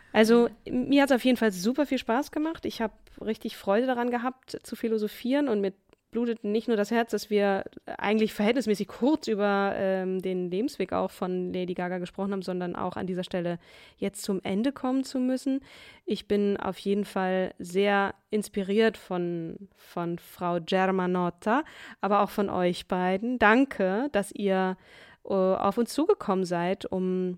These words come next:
mit uns diese wirklich fantastische, facettenreiche, talentierte, ähm, ja,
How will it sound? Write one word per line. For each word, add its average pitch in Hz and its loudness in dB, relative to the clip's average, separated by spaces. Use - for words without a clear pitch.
mit 196 -4
uns 202 -2
diese 190 -4
wirklich 202 -4
fantastische, 208 -2
facettenreiche, 202 -2
talentierte, 220 -2
ähm, 196 -4
ja, 202 -2